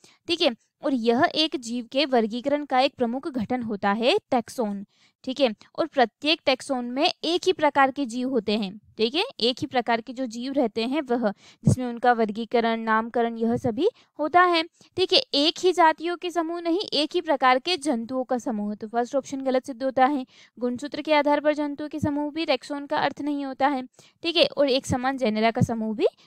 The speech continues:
नहीं। जो लास्ट ऑप्शन दिया गया है हमारा कि एक ही प्रकार के जंतुओं का समूह को ही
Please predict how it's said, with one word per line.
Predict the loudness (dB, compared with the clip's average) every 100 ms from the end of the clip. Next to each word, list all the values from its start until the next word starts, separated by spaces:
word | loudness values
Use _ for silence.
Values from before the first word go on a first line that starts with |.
| _
नहीं। | -2 -2 -2
जो | -4
लास्ट | -4 -4 -4 -6
ऑप्शन | -6 -8 -2
दिया | 0 2
गया | 2
है | 0 -2
हमारा | -4 -2 -2 -2
कि | -4 -6
एक | -4
ही | -4
प्रकार | -4 0 0 0
के | -4
जंतुओं | -4 -8 -8 -6
का | -4
समूह | -4 -4 -4
को | -2 -2
ही | 0